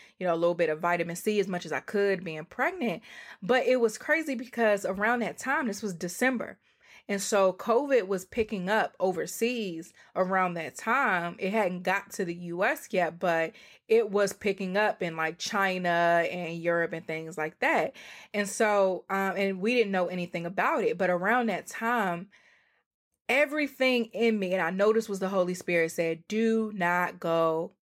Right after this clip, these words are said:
to Europe." And I was like, "Huh? I already paid for this trip. Like, I don't know if I'm gonna get my money back. Maybe I could play the pregnancy card and they give me my money back." Like, I don't know. And, but everything,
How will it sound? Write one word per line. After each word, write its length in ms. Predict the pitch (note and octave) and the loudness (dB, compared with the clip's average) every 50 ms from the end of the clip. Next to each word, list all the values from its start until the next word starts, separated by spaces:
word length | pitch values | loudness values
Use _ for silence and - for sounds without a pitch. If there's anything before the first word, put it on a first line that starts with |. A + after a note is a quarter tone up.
| _ _ - - | _ _ -16 -10
to 480 | - - F3+ E3 D#3+ D#3+ D#3+ D#3+ D#3+ _ _ | -4 -2 -2 -2 -2 -4 -6 -8 -12 _ _
Europe." 400 | - - D#3+ D#3 C#3 - - - _ _ _ _ _ _ _ _ - _ _ _ | -12 -6 -4 -4 -4 -6 -8 -12 _ _ _ _ _ _ _ _ -20 _ _ _
And 140 | - F#3+ G3 | -6 -4 0
I 140 | A3 A#3+ B3 | 2 2 2
was 180 | B3 A#3+ A3 G#3+ | 2 0 0 0
like, 480 | G3 F#3+ F#3 F3+ E3+ D#3+ - - - - _ _ _ _ _ _ _ _ _ | 2 2 2 2 2 -2 -6 -12 -20 -20 _ _ _ _ _ _ _ _ _
"Huh? 440 | _ - A3+ A#3+ E4 G#4 A4 G#4+ - | _ -4 -2 0 0 2 2 0 2
I 160 | - C4+ D#4+ D#4+ | 2 2 2 2
already 300 | C4+ A3 F#3 F3+ F3+ - | 2 2 0 0 -2 -8
paid 340 | - A3 G3 G#3+ A3 G#3+ | -4 -2 0 0 0 0
for 80 | G#3+ G#3+ | -2 -4
this 240 | G3 F#3+ G3 G3 - | -4 -4 -6 -6 -10
trip. 480 | - - A3 G3 F#3+ F3+ - - - | -8 -4 0 2 2 2 0 -2 -8
Like, 380 | F3 F3 E3 E3 E3 E3 D#3+ _ _ _ - - - - - | -6 -2 -2 0 -2 -2 -4 _ _ _ -20 -20 -20 -12 -4
I 140 | - F#3+ A3+ | -2 -2 -2
don't 160 | B3 B3+ A#3 | -2 -2 0
know 120 | G#3+ G3 F#3+ | 0 0 2
if 100 | F#3+ G3 | 2 0
I'm 80 | F#3+ | -2
gonna 80 | F#3+ F#3 | -2 -2
get 160 | F#3+ F3+ E3 | -2 -2 -4
my 160 | E3+ E3+ E3+ | -4 -4 -6
money 320 | E3+ E3+ E3+ F3 E3 D#3 E3 - - | -6 -6 -8 -8 -8 -12 -12 -6 -2
back. 380 | G3 G#3 A3 G#3+ G#3 F3+ G3+ | 0 2 2 2 2 0 0
Maybe 280 | F#3+ G3 G#3+ G#3+ G#3+ G#3 | 0 0 0 2 2 0
I 100 | F#3+ F#3+ | 0 0
could 120 | F#3+ F#3 | -2 -6
play 200 | - - F3+ F3 | -4 -4 -4 -2
the 100 | E3+ E3 | -2 -4
pregnancy 500 | - - A3 A3 G#3+ G#3 G3+ G#3 A3 G#3+ | -2 0 -2 0 0 -2 -8 -8 -10 -8
card 320 | F#3+ - G3+ G3+ G3 G3 F#3 | -4 0 0 2 2 2 0
and 80 | F3+ | -2
they 80 | F3 F3+ | -4 -6
give 160 | F3+ F3+ E3+ | -6 -8 -8
me 80 | E3+ E3 | -8 -8
my 160 | D#3 D#3 D#3 | -10 -10 -8
money 300 | F#3+ G#3 G3+ G#3+ G#3+ G#3 | -6 -4 -4 -4 -4 -2
back." 360 | F#3+ G3+ G3 G3 G3 F#3 - | -2 0 2 2 0 0 -2
Like, 240 | - E3 - - - | -4 -6 -6 -4 0
I 160 | G#3 A3+ G#3+ | 0 2 2
don't 200 | F#3+ F3 F3 F#3+ | 2 2 0 2
know. 280 | A#3 A#3+ A3 F#3 F3 - - - - - - - - - - _ _ _ - | 2 2 2 2 -2 -6 -10 -20 -20 -20 -20 -20 -20 -20 -20 _ _ _ -2
And, 600 | A3+ A#3 A3+ A3+ A3 G#3+ G#3 G3+ G3+ G3 G3 F#3+ | 0 2 4 4 4 4 2 2 0 -2 -4 -2
but 200 | F#3 G#3+ G3 - - | -2 -2 0 0 0
everything, 600 | A3 B3+ C4+ C4 C#4 A#3+ - B3 B3 A#3 G#3+ G3 | 0 0 2 0 -4 -6 -4 -4 -4 -4 -4 -6